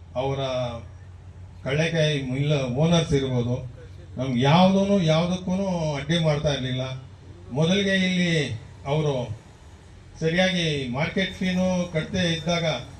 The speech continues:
ನಾವು ಬಂದ ಮೇಲೆ ಇಲ್ಲಿ ತುಂಬ, ಆ, ರಗಣ್ಣ ಅವರ ಅಧ್ಯಕ್ಷರಿದ್ದಾಗ ಅವ್ರಿಗೂ ಗೊತ್ತಿರ್ತದೆ, ತುಂಬ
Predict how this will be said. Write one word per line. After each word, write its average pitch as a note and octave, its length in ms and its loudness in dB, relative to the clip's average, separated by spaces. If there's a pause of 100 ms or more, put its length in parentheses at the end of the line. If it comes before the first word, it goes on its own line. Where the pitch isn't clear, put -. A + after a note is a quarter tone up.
(140)
ನಾವು D#3 200 2
ಬಂದ E3+ 300 0
ಮೇಲೆ F3 220 2
ಇಲ್ಲಿ D3+ 200 -2
ತುಂಬ, - 360 -10
ಆ, C#3 1120 -4
ರಗಣ್ಣ F3 380 0
ಅವರ F3 200 0
ಅಧ್ಯಕ್ಷರಿದ್ದಾಗ D#3 920 0
ಅವ್ರಿಗೂ C#3+ 280 -2
ಗೊತ್ತಿರ್ತದೆ, C3+ 680 -6
ತುಂಬ E3+ 200 -2